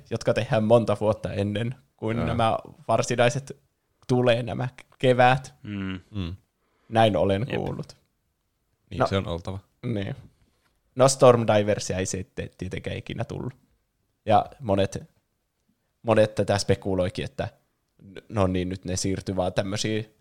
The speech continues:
Speaker 1: rahanhimoisiin suunnitelmiin tuosta arkadesta.
Speaker 3: Ää.
Speaker 1: Tietenkin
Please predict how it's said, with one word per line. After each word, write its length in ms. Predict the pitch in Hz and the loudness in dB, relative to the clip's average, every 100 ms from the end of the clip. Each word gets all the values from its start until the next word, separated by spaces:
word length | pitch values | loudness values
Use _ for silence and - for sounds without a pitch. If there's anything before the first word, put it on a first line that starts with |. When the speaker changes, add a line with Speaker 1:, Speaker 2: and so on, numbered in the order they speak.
| _ _ | _ _
Speaker 1:
rahanhimoisiin 1500 | 107 110 110 110 107 117 - - 117 117 104 113 120 117 123 120 - | 0 2 6 4 4 0 -4 -10 -4 0 2 2 0 -2 -4 -6 -8
suunnitelmiin 680 | - 120 120 120 120 131 127 | -2 0 2 2 2 0 0
tuosta 280 | 123 - | 0 2
arkadesta. 680 | 90 123 127 127 127 135 - | 4 4 4 0 -2 -6 -12
Speaker 3:
Ää. 120 | - _ | -20 _
Speaker 1:
Tietenkin 400 | - 104 101 107 | -4 -2 0 -2